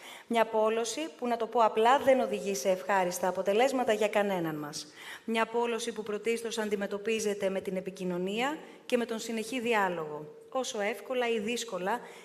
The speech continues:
και αν είναι τα οποιαδήποτε θέματα που όλοι μας καλούμαστε να διαχειριστούμε στην καθημερινότητά μας.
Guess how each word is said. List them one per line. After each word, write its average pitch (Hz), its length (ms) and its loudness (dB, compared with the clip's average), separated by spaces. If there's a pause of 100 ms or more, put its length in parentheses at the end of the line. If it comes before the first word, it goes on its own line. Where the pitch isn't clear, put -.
και - 80 0
αν 254 80 6
είναι 247 160 4
τα 240 100 2
οποιαδήποτε 226 580 0
θέματα 214 600 -2
που 240 120 -4
όλοι 233 240 2
μας 233 180 0
καλούμαστε 220 580 0
να 220 120 0
διαχειριστούμε 208 840 0 (240)
στην - 180 -8
καθημερινότητά 190 840 0
μας. 139 340 -8